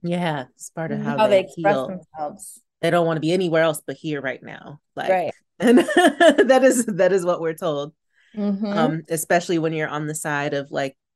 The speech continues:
Speaker 1: being the paying audience member or the person being marketed to or the
Speaker 2: Yes. The donor who y-, we're
Speaker 1: Yeah.
Speaker 2: asking for money. It's like you're giving these people their livelihood, their,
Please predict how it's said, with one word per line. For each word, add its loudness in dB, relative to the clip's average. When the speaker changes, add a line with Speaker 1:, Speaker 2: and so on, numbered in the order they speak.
Speaker 1:
being -6
the -6
paying -6
audience -8
member -4
or -6
the -12
person -10
being -10
marketed -8
to -8
or -8
the -14
Speaker 2:
Yes. -4
The -2
donor 0
who -10
y-, -12
we're 0
Speaker 1:
Yeah. 2
Speaker 2:
asking -8
for -6
money. -4
It's -8
like -6
you're -2
giving -2
these -12
people -4
their -4
livelihood, -6
their, -8